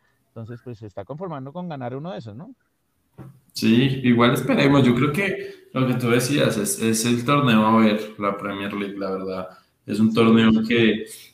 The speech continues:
Speaker 2: hay ocho equipos fuertes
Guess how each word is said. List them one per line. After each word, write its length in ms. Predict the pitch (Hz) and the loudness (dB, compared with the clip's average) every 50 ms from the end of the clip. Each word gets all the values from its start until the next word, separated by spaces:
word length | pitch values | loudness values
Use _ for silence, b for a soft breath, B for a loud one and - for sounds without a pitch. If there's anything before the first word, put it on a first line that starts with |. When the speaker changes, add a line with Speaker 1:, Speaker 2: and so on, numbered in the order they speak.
| B _ | B _
Speaker 2:
hay 680 | - 104 104 101 101 98 101 104 107 104 104 - - _ | 0 2 2 2 2 2 2 4 4 2 2 -2 -6 _
ocho 320 | 113 120 120 120 - 117 | 2 4 4 4 4 2
equipos 560 | 107 - - 113 110 - 110 110 107 - - | 2 2 2 0 2 2 0 0 0 0 0
fuertes 580 | 117 117 110 113 - 113 127 139 - - - | 2 2 2 2 0 -2 -4 -6 -8 -12 -18